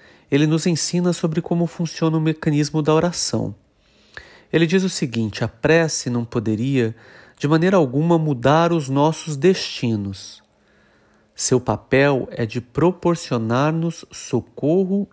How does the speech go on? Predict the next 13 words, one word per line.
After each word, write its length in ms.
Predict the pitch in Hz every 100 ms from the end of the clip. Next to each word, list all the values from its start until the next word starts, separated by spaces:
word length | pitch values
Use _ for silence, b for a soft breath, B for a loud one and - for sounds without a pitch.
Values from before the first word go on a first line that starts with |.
| _
e 120 | 202
luzes 800 | 196 139 147 151 117 110 - - b b b b b
que 140 | - 165
nos 200 | 165 -
tornem 400 | 160 165 165 160
mais 400 | 175 254 247 -
fácil 680 | - 139 139 - - 117 -
o 80 |
cumprimento 880 | - - 139 - 120 127 147 147 -
de 100 | 120
toda 520 | - - 185 208 180
a 40 | 175
nossa 540 | 135 143 147 - 147